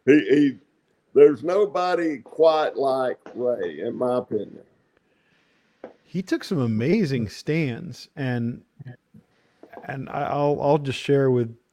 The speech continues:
Speaker 2: with the folks watching and listening. Back in, back in Ray's time owning Bass, which was sixty-eight to nineteen eighty-six, he advocated for political candidates.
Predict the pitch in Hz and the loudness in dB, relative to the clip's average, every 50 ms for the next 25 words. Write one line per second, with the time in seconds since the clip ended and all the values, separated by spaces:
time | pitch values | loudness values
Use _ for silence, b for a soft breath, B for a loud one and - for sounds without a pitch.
0 | _ _ - - 127 127 120 117 107 - - 131 127 113 - - - - - - | _ _ -10 -4 -4 -4 -4 -4 -6 -2 0 0 0 0 -4 -16 -20 -20 -20 -20
1 | - 113 117 131 139 - - 139 127 117 113 113 123 - - - 156 131 113 101 | -10 -4 -2 -2 -2 -2 -4 -6 -4 -4 -2 -2 -4 -4 -4 -6 -6 -6 -6 -8
2 | - B B B B B B B B B _ - 117 123 160 208 - - 254 196 | -10 B B B B B B B B B _ -10 -4 -2 -2 -2 -2 -2 -4 -2
3 | 156 139 135 131 127 - - - - 180 165 143 _ _ _ _ - 139 156 170 | -2 -4 -4 -8 -12 -18 -20 -20 -20 -20 -20 -20 _ _ _ _ -8 -6 -6 -2
4 | - 208 180 135 127 135 185 240 220 233 - 131 135 131 127 127 131 - - 143 | -2 -2 0 2 4 4 2 2 0 -4 -6 -6 -4 -4 -4 -4 -6 -8 -6 -6
5 | 143 143 139 127 123 113 110 120 123 127 123 127 120 - - 123 113 - - 117 | -4 -2 -2 -2 -2 -2 -2 0 0 0 0 -2 -6 -6 -8 -10 -8 -6 -6 -8
6 | 104 - _ _ _ _ _ _ _ _ _ - - 135 123 - - - 123 123 | -8 -8 _ _ _ _ _ _ _ _ _ -8 -8 -8 -8 -8 -6 -2 0 0
7 | 123 123 - - - - 113 110 113 120 117 123 120 - - 127 120 110 107 - | 0 0 -4 -8 -10 -8 -6 -6 -6 -6 -8 -8 -10 -10 -8 -6 -6 -6 -6 -6
8 | - - 147 156 - - - _ _ _ _ _ b b b b b b b _ | -2 -2 -2 -2 -2 -6 -14 _ _ _ _ _ b b b b b b b _
9 | _ - 127 151 214 247 233 - _ - _ - - 143 143 151 147 139 - - | _ -6 -4 -2 -2 -2 -4 -8 _ -20 _ -8 -4 -2 -2 -2 -2 -4 -6 -4
10 | 147 147 139 135 127 - 151 127 - - 135 135 202 226 - 214 - - 127 120 | -4 -2 -2 -4 -6 -6 -8 -8 -6 -4 -2 -2 -2 -4 -8 -10 -12 -10 -12 -12
11 | 117 113 - 78 - - - - - | -12 -12 -14 -16 -16 -20 -20 -20 -20